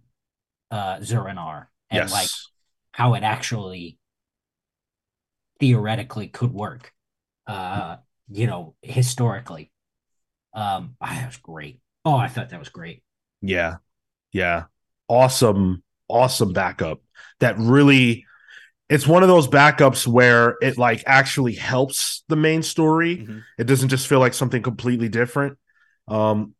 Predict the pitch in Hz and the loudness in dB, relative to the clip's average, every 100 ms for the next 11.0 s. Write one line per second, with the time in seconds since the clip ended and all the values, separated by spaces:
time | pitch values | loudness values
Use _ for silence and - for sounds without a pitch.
0 | _ - 156 - 156 139 131 120 113 120 | _ -2 -2 0 0 0 2 2 2 -2
1 | 110 123 120 139 135 104 123 131 135 - | -2 -4 -2 -4 -2 0 2 2 0 -2
2 | 113 104 120 131 - - 113 104 - 175 | -6 -4 -2 -2 -4 -10 -12 -8 -2 0
3 | 175 123 104 98 92 85 _ _ _ - | 2 2 0 -2 -4 -12 _ _ _ -8
4 | 113 120 131 131 - 175 175 - 165 220 | -4 0 0 -2 -6 -2 -2 0 2 2
5 | 131 90 82 78 69 80 _ _ _ _ | 2 0 -4 -6 -8 -10 _ _ _ _
6 | _ _ _ _ - 110 110 110 127 113 | _ _ _ _ 0 4 6 4 2 2
7 | 117 110 107 92 101 - 110 110 110 107 | 2 2 2 0 -2 0 0 2 2 2
8 | 104 104 104 - _ _ _ - 104 98 | 2 0 -4 -12 _ _ _ -6 -2 0
9 | 95 95 92 92 90 - 123 117 131 110 | 0 -2 -2 -6 -4 0 0 2 2 2
10 | 101 - 120 113 107 87 113 117 117 | 0 0 2 2 0 0 2 2 0